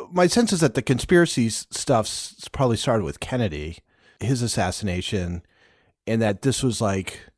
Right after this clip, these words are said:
following in that sort of slipstream. It's like you went from having the president assassinated to Watergate, and, and it really gets you, you know, concerned about,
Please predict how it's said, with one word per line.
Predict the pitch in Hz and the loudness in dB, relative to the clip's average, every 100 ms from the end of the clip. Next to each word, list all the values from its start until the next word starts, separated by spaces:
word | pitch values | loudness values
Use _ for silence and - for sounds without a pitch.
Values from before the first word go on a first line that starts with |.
| _ - | _ -12
following | - 131 123 131 113 | 2 4 6 6 4
in | 110 | 4
that | 107 107 101 | 2 2 -2
sort | - 110 | -2 -2
of | 87 | -2
slipstream. | - 147 139 - - 101 95 90 90 - _ - | 0 0 2 -2 0 0 0 -2 -6 -12 _ -6
It's | 117 | 0
like | 120 | 2
you | 123 | 4
went | 123 113 | 4 4
from | 120 | 2
having | 110 107 | 2 0
the | |
president | 92 123 110 107 92 | 0 0 0 -2 -2
assassinated | 85 - 127 123 120 98 95 92 85 - - - - | -2 0 2 2 0 -2 -2 -4 -6 -14 -20 -20 -12
to | - 120 107 95 90 82 - _ - | -2 2 2 2 -2 -6 -12 _ 0
Watergate, | 139 175 127 98 87 87 90 - | 4 6 4 -2 -6 -6 -8 -8
and, | 110 107 | -4 -4
and | 110 113 | -4 -6
it | |
really | 117 120 110 | -2 -2 0
gets | 110 107 113 | -2 -2 -2
you, | 98 92 90 - _ _ | -2 -2 -6 -10 _ _
you | 208 170 | 0 4
know, | 117 | 4
concerned | - 156 - 247 185 | 2 0 2 4 4
about, | 104 107 101 | 4 2 2